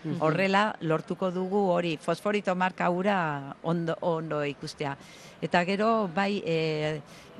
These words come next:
Speaker 2: ibilbidean zehar entzungo da, ba, entzungo da antolakuntzako irizpideak eta denak,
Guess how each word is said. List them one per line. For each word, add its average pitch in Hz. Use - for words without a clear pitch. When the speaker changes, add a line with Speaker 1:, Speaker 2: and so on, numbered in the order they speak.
Speaker 2:
ibilbidean 196
zehar 214
entzungo 185
da, 175
ba, 165
entzungo 185
da 175
antolakuntzako 175
irizpideak 175
eta 180
denak, 208